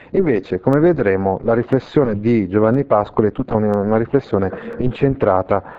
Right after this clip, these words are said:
sull'io, sulla sua esperienza personale. Ancora una volta abbiamo l'apparenza di un bozzetto idillico,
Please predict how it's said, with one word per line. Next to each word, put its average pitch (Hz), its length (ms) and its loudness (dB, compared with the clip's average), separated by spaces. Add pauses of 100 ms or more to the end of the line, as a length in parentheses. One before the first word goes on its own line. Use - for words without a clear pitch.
(120)
sull'io, 107 580 0
sulla 110 300 2
sua 113 160 0
esperienza 98 800 0 (480)
personale. - 760 -2 (580)
Ancora 175 320 4
una 175 100 4
volta 165 300 2
abbiamo 131 340 2
l'apparenza 151 840 2
di 131 100 -2
un 131 160 2
bozzetto 139 560 0
idillico, 104 800 0